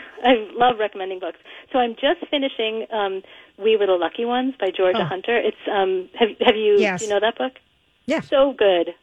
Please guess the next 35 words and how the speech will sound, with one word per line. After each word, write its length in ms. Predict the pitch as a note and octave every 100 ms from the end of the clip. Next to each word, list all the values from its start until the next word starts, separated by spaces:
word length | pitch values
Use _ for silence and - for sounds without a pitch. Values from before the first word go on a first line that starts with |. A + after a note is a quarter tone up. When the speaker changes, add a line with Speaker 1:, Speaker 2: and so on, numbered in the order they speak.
| _
Speaker 1:
So 160 | - B3
Speaker 2:
So 100 | A#3
Speaker 1:
it's 100 | G3 F3+
Speaker 2:
good. 140 | E3+
Speaker 1:
a, 100 | -
it's 100 | B3+
another 300 | B3 A3 A3
family 300 | A3+ G#3+ G#3+ -
saga 300 | F#3+ F#3+ G3+
about 180 | G3
a 40 | F#3
family 340 | G3+ F#3+ F#3 - - -
separated 540 | - - F#3 C4 - - - - -
by 140 | F3+
the 60 | F#3+
events 260 | F3+ F3
of 120 | F3+ F3
World 160 | F3
War 160 | E3+ F3
Two. 240 | - E3+
This 260 | D#3 - F3+
is 60 |
a, 80 | F3 -
it's 120 | G3 -
a 60 | -
Polish 280 | G3 F#3 -
family, 300 | F#3 E3+ E3+
and 100 | E3
it's 140 | -
sort 120 | F#3 E3
of 80 | D#3+
a, 160 | D#3 D3+ - - F3
it, 160 | - - -
she 180 | E3+ E3+
just 140 | E3+